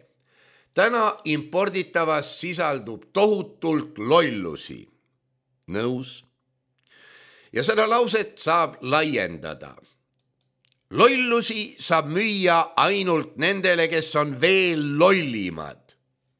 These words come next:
Edasi arendab igaüks ise, nii nagu tahab, ja noh, ega siis teie loll ei ole. <laughs> Teie naaber on lollakas, teie olete tore ja tark inimene.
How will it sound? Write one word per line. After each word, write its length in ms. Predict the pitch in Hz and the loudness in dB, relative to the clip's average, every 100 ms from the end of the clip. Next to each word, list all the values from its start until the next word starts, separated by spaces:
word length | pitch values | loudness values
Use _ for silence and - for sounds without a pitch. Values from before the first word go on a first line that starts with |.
| _ _ _ _ _ _ _ _ _ _ - | _ _ _ _ _ _ _ _ _ _ -10
Edasi 380 | 160 220 151 165 | -6 -4 -2 -2
arendab 440 | 165 151 127 135 | 0 0 0 -2
igaüks 540 | 160 151 131 135 - - | -2 -2 -2 -4 -8 -10
ise, 300 | 262 180 214 202 180 | -8 -4 -4 -4 -6
nii 280 | 147 147 131 | -4 -4 -4
nagu 260 | 117 90 101 - | -4 -6 -6 0
tahab, 560 | 202 185 185 160 - - _ _ - - | 2 2 2 0 -4 -20 _ _ -20 -6
ja 400 | 117 123 117 113 117 - _ | -2 0 0 -2 -6 -14 _
noh, 140 | 135 143 | -8 -4
ega 200 | 113 95 | -4 -6
siis 180 | - - | -10 -6
teie 340 | 127 123 85 | -2 0 -2
loll 340 | 80 95 80 76 | -4 -6 -6 -10
ei 140 | 73 82 | -12 -12
ole. 360 | - - 139 131 | -12 -8 -8 -8
<laughs> 220 | 165 151 | -12 -8
Teie 200 | - 113 | -6 -2
naaber 580 | 160 294 147 110 104 101 | 0 2 2 0 -4 -4
on 120 | 107 | -4
lollakas, 580 | 123 120 95 104 - - | -4 -4 -6 -10 -12 -10
teie 240 | 359 - - | -8 -4 -4
olete 320 | - - 254 | -6 -12 -10
tore 320 | - - 214 | -6 -4 -2
ja 120 | 196 - | -4 -2
tark 360 | 240 180 - | -4 -6 -8
inimene. 480 | 277 147 110 90 | -6 -6 -8 -14